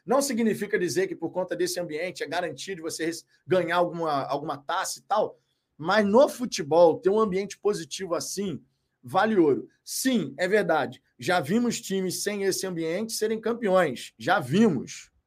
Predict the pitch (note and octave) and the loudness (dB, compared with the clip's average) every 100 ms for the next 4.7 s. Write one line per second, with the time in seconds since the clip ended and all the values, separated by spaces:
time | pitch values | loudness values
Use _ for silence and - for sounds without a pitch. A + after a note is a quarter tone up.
0 | _ D#3 - B3 A#3+ D#3 - - _ _ | _ 2 4 6 6 2 -8 -20 _ _
1 | _ _ _ - D3+ - G3 D#3+ A2+ D#3 | _ _ _ -10 -10 2 6 6 4 0
2 | F3+ G3+ A3 G#3 F#3+ F#3 F3+ F3+ E3+ F3 | 2 2 2 2 4 4 2 -2 0 0
3 | E3+ D#3+ D#3+ E3 E3 E3 E3 E3+ E3 D#3 | 2 2 0 0 0 0 0 0 -2 -2
4 | F3 D3 - - F3 A#2 G#2+ | -2 -2 -4 4 4 4 -6